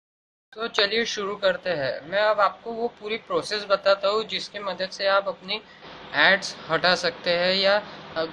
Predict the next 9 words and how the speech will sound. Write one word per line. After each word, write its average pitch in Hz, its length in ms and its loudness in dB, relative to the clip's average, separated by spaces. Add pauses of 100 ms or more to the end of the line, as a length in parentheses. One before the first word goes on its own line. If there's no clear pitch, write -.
(600)
गलत 180 380 4
तरह 190 200 4
की 196 140 -6
एड्स 185 320 2
आपके 170 300 0
इसमें 190 320 -4
न 185 120 -2
आए, 175 400 4 (360)
ये 202 300 2